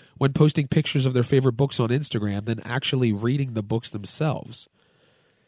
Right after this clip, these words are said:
I recently received an email from a famous author named Ryan Holiday. He has a recommended reading list that he sends out once a month, and it's free to subscribe. You can go to ryan holiday dot net.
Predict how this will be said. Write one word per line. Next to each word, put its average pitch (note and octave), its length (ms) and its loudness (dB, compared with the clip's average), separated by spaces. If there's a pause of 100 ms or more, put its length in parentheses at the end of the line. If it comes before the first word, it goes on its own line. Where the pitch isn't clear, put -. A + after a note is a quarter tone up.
(960)
I E3 60 6
recently G#3 400 4
received D#3 380 4
an C3+ 100 2
email A#2+ 340 2
from A2 260 -4
a G#2+ 60 -8
famous A2 400 0
author G#2 260 2
named G2+ 240 -2
Ryan G#2 380 0
Holiday. G#2+ 600 -4 (340)
He F#3 220 2
has E3+ 180 6
a D3+ 40 4
recommended C3 480 2
reading D3 320 4
list E3+ 200 2
that E3+ 100 0
he F3 80 0
sends E3+ 280 -2
out F3 140 4
once E3+ 220 2
a F3 60 -2
month, F3 280 0
and C3+ 120 -2
it's - 160 -4
free E3+ 240 2
to C#3 80 4
subscribe. G2+ 640 0
You F#2+ 60 -6
can A#2 160 -8
go A2 120 4
to G#2 80 4
ryan A2 340 2
holiday G#2+ 440 -2
dot G2+ 240 -4
net. G2+ 240 -2